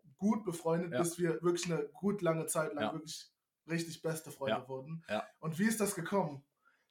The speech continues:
Speaker 2: Wie ist das gekommen? <laughs>
Speaker 1: So, das kam und zwar so, der Leandro, äh, hat, hat ein Auge auf ein Mädchen in unserer Klasse geworfen.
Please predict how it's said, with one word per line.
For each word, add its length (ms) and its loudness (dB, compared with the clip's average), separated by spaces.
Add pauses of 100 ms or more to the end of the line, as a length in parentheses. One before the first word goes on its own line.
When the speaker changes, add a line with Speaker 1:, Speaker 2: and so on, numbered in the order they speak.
Speaker 2:
Wie 140 -4
ist 140 -6
das 160 -6
gekommen? 380 -4
<laughs> 680 8
Speaker 1:
So, 60 0
das 220 -6
kam 260 4
und 160 -2
zwar 180 -4
so, 460 -2 (760)
der 140 0
Leandro, 560 2
äh, 300 -4
hat, 180 -6 (160)
hat 140 -8
ein 80 -12
Auge 280 2
auf 120 -6
ein 80 0
Mädchen 280 -2
in 60 -8
unserer 160 -10
Klasse 300 -8
geworfen. 480 -12